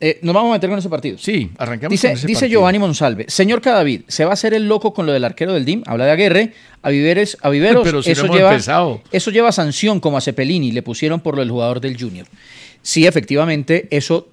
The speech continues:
Speaker 1: podría llevar una sanción, eh, pero aquí hay un tema, César, que yo he tratado de averiguar porque no sé qué pasó en el informe.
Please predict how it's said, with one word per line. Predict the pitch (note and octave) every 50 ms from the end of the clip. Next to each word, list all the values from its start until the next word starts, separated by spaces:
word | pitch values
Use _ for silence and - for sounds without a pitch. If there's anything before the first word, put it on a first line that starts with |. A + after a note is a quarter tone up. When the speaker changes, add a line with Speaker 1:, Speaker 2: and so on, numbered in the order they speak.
| _ _ _
Speaker 1:
podría | - C#3+ C3+ B2+ D3 G3+ G#3 F3
llevar | B2+ C3+ C3 B2+ C3 B2+
una | C#3+ D#3 D3+
sanción, | C#3 - B2+ A#2 A#2 - - C3 A#2+ B2+ - - _ _ _ _ _ _
eh, | - B2 A#2 A#2 A2+ A2+ A2+ A2 A2 - -
pero | C3+ C3 B2
aquí | - D3
hay | C#3+ D#3 E3+
un | E3+
tema, | E3 E3+ E3+ F3 F3
César, | - F3+ E3 D3+ F3+ E3 D3+
que | - C#3 A2+
yo | B2 B2
he |
tratado | A#2+ D3 D3+ D3 - D#3+ D#3+ D#3+
de | D#3+
averiguar | D3+ C#3 B2+ B2 A#2 B2 B2 A#2+
porque | - A2+ - - C3+
no | C3 C3 B2+
sé | A#2+ - - F#3 D#3
qué | D3+ A2
pasó | - B2+ - C3+
en | C3+
el | C3 B2+
informe. | A#2 - A#2 G2+ F2 - G2+ -